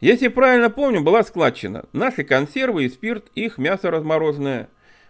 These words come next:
Очень брызгала сковородка, когда его жарили. Никаких других Манси не было. Был он, его мать, жена и сын лет, лет четырёх.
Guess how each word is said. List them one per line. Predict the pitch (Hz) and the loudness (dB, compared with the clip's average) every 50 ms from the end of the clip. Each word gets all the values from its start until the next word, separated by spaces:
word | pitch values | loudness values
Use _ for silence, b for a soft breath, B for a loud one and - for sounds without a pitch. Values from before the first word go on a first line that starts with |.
| b b | b b
Очень | - 175 202 - 170 143 127 | -2 -2 -2 0 -2 -2 0
брызгала | 143 170 180 151 147 151 143 143 | 0 0 0 0 2 4 4 4
сковородка, | 135 - - 139 147 160 170 170 147 - - - 107 | 4 2 2 2 4 4 4 4 2 0 -2 -8 -6
когда | - 117 113 117 117 113 | -2 -2 0 0 0 0
его | 117 123 127 | 0 0 0
жарили. | 147 131 110 104 95 90 - - _ b b b b b b b | 0 0 0 -2 -4 -8 -12 -18 _ b b b b b b b
Никаких | - 123 - 190 214 254 277 247 | -6 -2 0 0 0 0 0 0
других | 202 202 190 196 226 208 - | 0 0 0 2 -2 -2 -2
Манси | 151 165 202 220 - - 156 | 0 0 0 0 0 -2 -4
не | 156 165 160 135 | -2 0 0 0
было. | 117 107 98 90 - | 0 0 -2 -2 -4
Был | - - - 120 160 208 190 - - | -8 -10 -4 2 4 4 4 4 4
он, | 165 208 233 247 214 | 2 2 4 4 2
его | 143 123 120 120 120 | 2 0 2 2 2
мать, | 120 147 185 208 208 196 - - | 0 0 2 2 2 2 0 -4
жена | - 101 104 113 117 143 160 180 180 175 170 | -10 -4 -2 -2 0 0 0 0 0 0 -2
и | - - 123 120 | -2 -4 -6 -6
сын | - - 160 180 160 120 | -4 -4 -4 -4 -2 0
лет, | 117 139 143 139 - _ | 2 2 2 0 -2 _
лет | - 120 139 156 156 - | -4 -2 -2 -2 -4 -6
четырёх. | - - 135 - 143 131 123 107 87 - - | -10 -10 -6 -2 0 0 0 0 -2 -4 -8